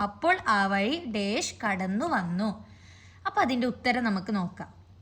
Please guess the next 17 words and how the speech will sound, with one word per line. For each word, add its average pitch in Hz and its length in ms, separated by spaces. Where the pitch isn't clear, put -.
എന്താണ്? 214 680
സ്വർഗാവകാശിയായ 240 1400
ഒരാൾ 233 500
ഇപ്പോൾ 233 580
ഈ 403 300
വാതിലൂടെ 202 1000
കടന്നു 202 360
വരും, 220 340
അപ്പോൾ 254 360
ആ 202 240
വഴി 208 680
സഅദ് 254 600
ഇബ്നു 349 540
അബി 233 420
വഖാസ് 233 540
റളിയല്ലാഹു 185 580
അൻഹു 185 480